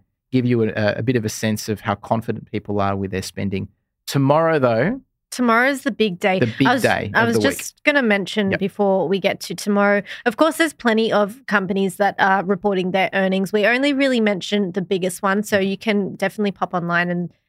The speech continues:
Speaker 2: and find out the other companies that are reporting for, for those interested who might hold overseas shares as well.
Speaker 1: Absolutely.
Speaker 2: Tomorrow, the big day, the day we've been waiting for. We have all the big economic information coming out from tomorrow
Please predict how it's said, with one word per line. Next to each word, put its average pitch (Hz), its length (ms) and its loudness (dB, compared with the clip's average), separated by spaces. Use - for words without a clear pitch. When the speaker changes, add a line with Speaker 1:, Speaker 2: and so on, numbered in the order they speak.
Speaker 2:
and 196 100 -2
find 190 240 0
out 180 160 0
the 185 120 0
other 180 140 -2
companies 175 480 -6
that 180 100 -4
are 175 80 0
reporting 180 420 -2
for, 180 300 -2
for - 120 -12
those 180 220 -2
interested 170 460 -8
who 175 100 -4
might 175 220 -2
hold 185 120 -2
overseas 175 440 -4
shares 180 260 -2
as 175 140 -10
well. 180 240 0
Speaker 1:
Absolutely. 101 440 -8
Speaker 2:
Tomorrow, 269 640 2
the 247 100 4
big 240 320 0
day, 247 220 2
the 226 120 2
day 233 440 2
we've 220 200 0
been 214 140 2
waiting 202 380 2
for. 214 240 2
We 233 100 2
have 233 220 0
all 269 420 2
the 208 240 0
big 247 340 0
economic 208 640 0
information 190 640 -2
coming 196 320 -2
out 190 240 0
from 196 500 2
tomorrow 208 600 2